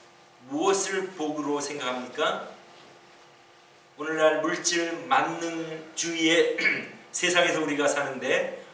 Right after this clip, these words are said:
뭐니 뭐니 해도 머니죠, 그죠? <laughs> 돈, <laughs> 돈을 가장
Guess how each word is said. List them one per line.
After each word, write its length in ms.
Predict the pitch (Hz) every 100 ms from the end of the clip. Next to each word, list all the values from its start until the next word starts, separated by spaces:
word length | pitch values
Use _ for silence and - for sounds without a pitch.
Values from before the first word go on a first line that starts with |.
| -
뭐니 380 | - 143 151 160
뭐니 320 | 156 147 147
해도 520 | 143 135 165 190 - - - -
머니죠, 580 | 131 135 135 127 120 123
그죠? 220 | - - - 139 139
<laughs> 240 | - -
돈, 400 | 143 143 151 -
<laughs> 1400 | - - - - - - - - - - - - - -
돈을 720 | 135 139 147 147 139 131 131
가장 640 | 131 131 143 139 135 127